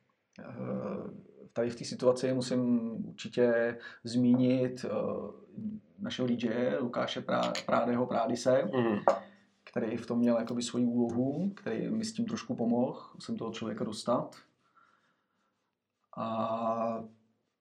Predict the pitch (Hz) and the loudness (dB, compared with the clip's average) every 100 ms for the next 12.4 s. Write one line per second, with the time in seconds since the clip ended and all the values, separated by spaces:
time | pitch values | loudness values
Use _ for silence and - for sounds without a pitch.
0 | _ _ _ _ _ _ _ _ _ _ | _ _ _ _ _ _ _ _ _ _
1 | _ _ _ 202 127 160 165 123 147 139 | _ _ _ -10 -2 0 2 0 2 2
2 | 110 107 - 131 123 123 120 127 135 117 | 2 0 0 0 2 0 0 0 2 2
3 | 113 120 123 127 - - - 123 120 120 | 0 0 2 0 -4 -12 -6 0 0 0
4 | 127 123 127 135 135 113 - 127 127 131 | -2 0 0 0 -2 -4 -2 2 4 4
5 | 143 147 - 123 127 127 127 123 123 123 | 0 -4 -8 -6 -2 0 0 -2 -4 -8
6 | - - 92 131 139 139 143 - - - | -14 -12 -2 8 10 12 12 10 4 -12
7 | - _ _ - - - - - - - | -20 _ _ -20 -20 -20 -20 -20 -20 -18
8 | - - - _ - 123 135 139 143 143 | -18 -20 -20 _ -4 4 6 8 10 10
9 | 139 135 135 139 - 165 165 160 - 127 | 10 8 8 8 8 10 12 10 2 0
10 | 131 160 160 160 143 - 139 135 143 135 | 8 12 12 12 10 2 6 8 10 10
11 | 135 123 110 104 - 101 131 143 165 - | 12 12 12 8 8 10 12 12 12 12
12 | 127 101 98 | 12 12 12